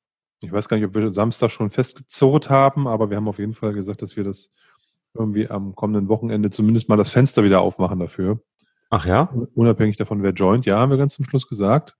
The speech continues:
Speaker 2: Okay.
Speaker 1: Von daher mal gucken.
Speaker 2: Ja.
Speaker 1: Ist ja, wie gesagt, keine, keine Pflichtveranstaltung. Ich hab das in dem, äh, Tool auch so eingestellt, dass man auch beitreten kann, wenn ich nicht dabei bin.
Speaker 2: Ja.
Speaker 1: Das heißt,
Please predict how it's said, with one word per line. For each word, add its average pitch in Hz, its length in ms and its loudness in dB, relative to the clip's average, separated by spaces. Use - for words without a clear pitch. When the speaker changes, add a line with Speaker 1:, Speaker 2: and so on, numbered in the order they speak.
Speaker 2:
Okay. 110 360 2
Speaker 1:
Von 98 120 -6
daher 104 180 2
mal 95 160 2
gucken. - 340 -8
Speaker 2:
Ja. 92 240 4
Speaker 1:
Ist - 100 -10
ja, 113 180 4
wie 113 100 0
gesagt, 104 320 2
keine, 101 560 0
keine 101 200 0
Pflichtveranstaltung. 98 720 0
Ich - 80 -4
hab 123 100 -2
das 110 120 0
in 117 140 -2
dem, 107 380 2
äh, 101 220 2
Tool 123 240 0
auch 110 100 4
so 120 220 2
eingestellt, 113 500 0
dass 104 120 -4
man 104 120 0
auch 107 140 -4
beitreten 110 460 0
kann, 101 160 -4
wenn 101 80 -2
ich 104 120 -8
nicht 113 120 -6
dabei 98 240 2
bin. 104 200 2
Speaker 2:
Ja. 101 200 4
Speaker 1:
Das - 20 -2
heißt, - 220 -14